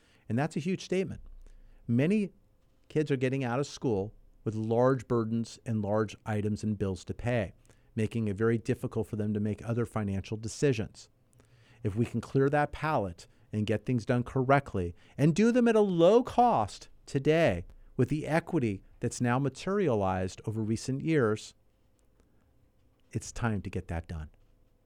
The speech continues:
It is time to get that done. I mentioned earlier we had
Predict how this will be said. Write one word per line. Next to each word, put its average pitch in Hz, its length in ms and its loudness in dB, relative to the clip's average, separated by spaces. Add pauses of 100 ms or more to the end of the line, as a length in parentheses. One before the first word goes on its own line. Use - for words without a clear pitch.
(500)
It 117 120 -2
is 113 140 -4
time 113 400 -2
to 95 80 -10
get 92 200 -8
that 101 200 -4
done. 98 240 -4 (1040)
I 113 80 2
mentioned 110 380 2
earlier 110 380 4
we 110 200 -2
had 107 300 -2